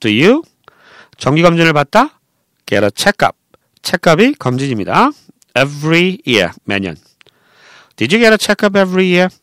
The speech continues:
아이, did you가 아니구나. Do you get a checkup every year?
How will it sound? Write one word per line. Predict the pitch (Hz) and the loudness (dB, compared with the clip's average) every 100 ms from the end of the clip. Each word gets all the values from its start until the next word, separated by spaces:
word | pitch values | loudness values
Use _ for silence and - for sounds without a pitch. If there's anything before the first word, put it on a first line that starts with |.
| _ _ _ _ _ _ _ _ _ _ _ _ _ _ - | _ _ _ _ _ _ _ _ _ _ _ _ _ _ -4
아이, | 117 | -2
did | 143 135 | -2 0
you가 | 165 | 2
아니구나. | 113 110 - - | 2 -2 -8 -2
Do | 127 | 2
you | 131 208 | 4 4
get | 175 147 | 4 4
a | 143 | 2
checkup | - 156 214 254 - 127 | 0 -4 -2 -4 -4 -8
every | 120 120 123 | -6 -8 -4
year? | 127 202 | -2 -2